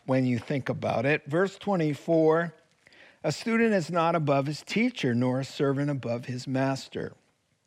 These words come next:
It's enough for the student to be like his teacher and the servant like his master. If the head of the house has been called Beelzebub, which means prince of the demons,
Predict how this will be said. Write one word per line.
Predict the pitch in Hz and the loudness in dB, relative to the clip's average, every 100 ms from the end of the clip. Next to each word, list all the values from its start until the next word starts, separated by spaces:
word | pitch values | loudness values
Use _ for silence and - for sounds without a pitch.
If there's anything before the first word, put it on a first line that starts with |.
| _ _ _ _ _ - | _ _ _ _ _ -2
It's | 123 - | -2 0
enough | 127 131 135 - | 2 2 0 -2
for | 139 | -4
the | 131 | -4
student | - - 117 123 | -6 -4 -2 -2
to | - | -4
be | 117 | -2
like | 117 139 196 - | 2 4 2 0
his | 120 - | -8 -8
teacher | - 107 - 151 - - - - - | -8 -6 -4 -6 -6 -12 -20 -20 -8
and | - 131 | -4 -2
the | 131 | -2
servant | - 160 143 139 - - | 2 4 4 2 -2 -4
like | 117 113 | -4 -2
his | 131 131 | -6 -2
master. | 139 143 139 - 113 110 _ _ - - _ - | 0 0 -2 -6 -8 -10 _ _ -20 -20 _ -2
If | 139 - | -2 0
the | 139 | 2
head | 131 196 208 247 | 2 4 4 4
of | |
the | 220 202 | 2 0
house | - 190 185 - | 2 2 0 -2
has | 156 | -6
been | - 160 131 | -4 -4 -2
called | - 151 127 | 0 0 2
Beelzebub, | 127 131 165 196 190 151 135 107 110 123 135 143 | 0 2 2 2 -2 0 0 0 2 4 4 4
which | 139 127 - | -2 -8 -6
means | 123 127 123 - - | -2 -2 -2 -8 -8
prince | - 175 165 - - _ _ | -4 -2 -4 -12 -18 _ _
of | - 143 135 123 | 0 0 0 -6
the | 123 | -8
demons, | 107 127 139 120 117 151 190 127 | -6 -2 -2 -2 -4 -8 -10 -12